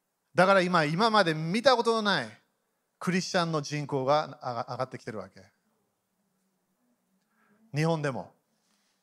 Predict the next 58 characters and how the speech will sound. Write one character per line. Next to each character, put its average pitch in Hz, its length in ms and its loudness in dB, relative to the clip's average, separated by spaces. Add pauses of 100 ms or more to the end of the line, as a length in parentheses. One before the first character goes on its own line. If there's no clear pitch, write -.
(240)
な 151 120 4
ん 147 60 -4
で、 170 280 0
い 131 100 -8
き 196 160 -8
な 196 140 0
り 185 120 0
い 160 40 0
ろ 175 180 -2
ん 196 80 -6
な 180 240 2
メ 139 260 -6
デ 160 100 -6
ィ 165 100 2
ア 151 40 4
と 156 140 -8
か 120 100 -6
い 120 40 -6
ろ 143 160 -6
ん 160 40 -12
な 160 80 -8
も 156 140 -6
の 156 80 -6
が 165 140 2
流 131 260 -2
れ 131 60 -2
始 123 200 -10
め 117 80 -12
た 101 120 -10
か 92 100 -12
ら。 90 80 -16
す - 160 -10
ご 202 140 0
い - 20 -2
よ 143 80 -2
ね。 151 240 -8 (340)
だ 151 100 0
か 156 60 4
ら 151 60 2
主 - 360 -8
は 180 360 4 (720)
悪 208 540 2
い 196 80 -8
暗 254 400 0
闇 247 280 0
の 220 160 -2
中 196 320 0
で 143 140 -4
も 131 300 -4
動 143 200 -4
く - 40 -14
こ 131 80 -6
と 135 80 -6
が 135 100 0
で 110 100 -8
き 117 100 -14
る 104 40 -12
の。 92 120 -20